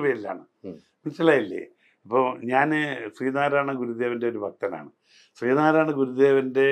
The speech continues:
Speaker 1: ഏഹ്, ദർശനങ്ങളെ, ആ, അല്ലെങ്കിൽ അതായത് മോശമാക്കി കല്ല-, അല്ലെങ്കിൽ ആ ദർശനങ്ങളെ മാറ്റി, അതിൻ്റെ, അതിന് ആ ദർശനങ്ങളെ സമൂഹത്തിൽ കൊണ്ടുവരേണ്ട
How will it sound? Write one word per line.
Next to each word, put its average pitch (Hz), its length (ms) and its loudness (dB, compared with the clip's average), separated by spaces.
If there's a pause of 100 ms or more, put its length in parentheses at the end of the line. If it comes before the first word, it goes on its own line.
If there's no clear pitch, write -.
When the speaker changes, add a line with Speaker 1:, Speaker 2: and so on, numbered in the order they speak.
(600)
Speaker 1:
ഏഹ്, 113 260 -2 (120)
ദർശനങ്ങളെ, 135 840 2 (500)
ആ, 127 40 -12 (320)
അല്ലെങ്കിൽ 113 320 -8 (180)
അതായത് 135 320 2 (120)
മോശമാക്കി 135 640 -6
കല്ല-, 120 220 -2
അല്ലെങ്കിൽ 135 320 -4
ആ 131 40 2 (120)
ദർശനങ്ങളെ 143 520 -8 (520)
മാറ്റി, 143 360 2 (200)
അതിൻ്റെ, 156 280 -2 (180)
അതിന് 170 320 -2 (1500)
ആ 143 40 8 (160)
ദർശനങ്ങളെ 175 640 0 (500)
സമൂഹത്തിൽ 151 420 0 (100)
കൊണ്ടുവരേണ്ട 156 540 6